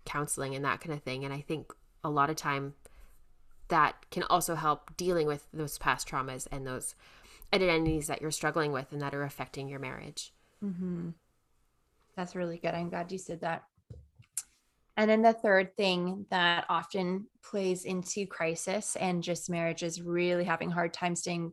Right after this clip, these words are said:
Speaker 2: glued together in a beautiful way is, you know, not addressing active hurts, not addressing worldly activities or behavioral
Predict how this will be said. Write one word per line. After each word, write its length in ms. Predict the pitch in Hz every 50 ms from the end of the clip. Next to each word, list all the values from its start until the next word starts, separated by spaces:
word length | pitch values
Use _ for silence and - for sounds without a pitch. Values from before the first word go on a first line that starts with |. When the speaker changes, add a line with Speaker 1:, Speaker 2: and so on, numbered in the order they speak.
| _ -
Speaker 2:
glued 260 | - 190 185 175 180
together 600 | - 180 170 165 160 165 180 190 208 220 214 214 -
in 80 | 196 190
a 60 | 180
beautiful 340 | 180 185 180 185 180 180 170
way 300 | 165 160 165 202 240 - - - - - - - - _ _ _ -
is, 520 | 208 208 196 190 185 180 196 - - - - _ _ _ _
you 100 | - 208
know, 180 | 196 190 190 190
not 260 | 185 185 175 180 196
addressing 540 | 214 196 - 208 185 185 185 - 202 190 -
active 420 | - 175 175 175 - 196 185 175 - -
hurts, 560 | - 175 170 185 254 254 - - - - -
not 220 | 220 202 196 196 208
addressing 580 | 202 - 208 190 190 - - 208 196 190 185 - - - - _ _ _
worldly 600 | - 190 196 220 220 226 233 226 220 240 247 233
activities 800 | - 170 170 170 - - - - 214 208 190 208 220 226 220 220
or 160 | - 214 196
behavioral 800 | 180 196 185 180 - 202 180 180 180 185 233 247 247 247 247 233